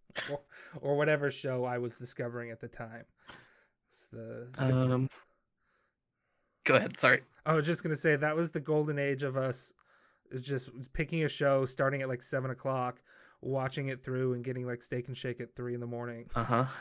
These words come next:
Speaker 2: And Dylan fell asleep
Speaker 1: <laughs> And then we
Speaker 2: at
Speaker 1: come
Speaker 2: four
Speaker 1: back.
Speaker 2: episodes in.
Speaker 1: Yeah, you can't. A, a f-, mutual friend of ours, Dylan. Uh, he,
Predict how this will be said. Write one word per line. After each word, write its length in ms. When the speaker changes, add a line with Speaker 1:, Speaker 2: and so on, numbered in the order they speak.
Speaker 2:
And 180
Dylan 360
fell 160
asleep 360
Speaker 1:
<laughs> 140
And 160
then 180
we 60
Speaker 2:
at 140
Speaker 1:
come 140
Speaker 2:
four 160
Speaker 1:
back. 80
Speaker 2:
episodes 300
in. 200
Speaker 1:
Yeah, 220
you 180
can't. 340
A, 80
a 160
f-, 160
mutual 320
friend 220
of 80
ours, 200
Dylan. 380
Uh, 280
he, 300